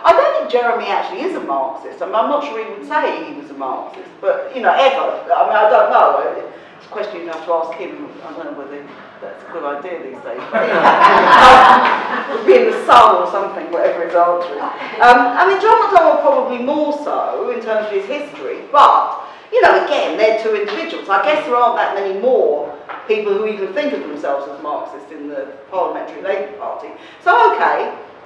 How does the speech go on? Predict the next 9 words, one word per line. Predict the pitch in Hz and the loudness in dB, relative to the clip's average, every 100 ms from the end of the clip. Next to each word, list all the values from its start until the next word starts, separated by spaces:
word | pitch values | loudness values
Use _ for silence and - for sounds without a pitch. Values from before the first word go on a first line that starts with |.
| - | -20
How | - 285 294 | -6 0 2
does | 294 294 | 2 -2
this | 285 285 | -8 -6
work | 220 - - | -2 -2 -2
then? | 180 - 175 | -4 -6 -6
We've | 175 - | -6 4
got | 269 277 | 4 4
to | 226 | 2
get | 180 160 - - | 0 -2 -4 -10